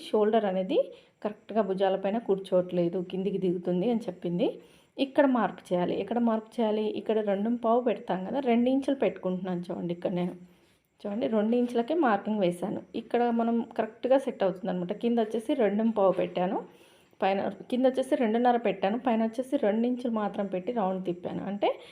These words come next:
మన కింద రౌండ్గానే ఉంటుంది, పైకి వచ్చేసరికి షోల్డర్ దగ్గరకు వచ్చేస్తుంది అనమాట. ఆ, సరిపోతుంది. షోల్డర్ భుజం వచ్చేసి ఈ సైజుకి ఎంత ఉందో అంత పెట్టేసుకోవాలి. చంకదింపు అనేది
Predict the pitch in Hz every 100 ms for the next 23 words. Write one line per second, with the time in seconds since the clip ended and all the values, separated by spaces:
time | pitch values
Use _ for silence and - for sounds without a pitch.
0 | - _ 214 208 214 - 202 190 180 185
1 | 208 214 220 220 233 262 466 - 220 214
2 | 220 233 247 240 - 554 571 - - _
3 | - 277 240 247 226 214 202 202 180 175
4 | 175 - 185 180 180 175 175 175 - -
5 | _ - 220 196 - - 262 226 190 185
6 | 170 160 - 226 226 226 208 214 226 233
7 | 247 240 349 415 247 208 196 196 208 190
8 | 190 202 208 190 185 175 170 170 - 175
9 | 175 - 208 196 220 277 247 226 196 185
10 | 175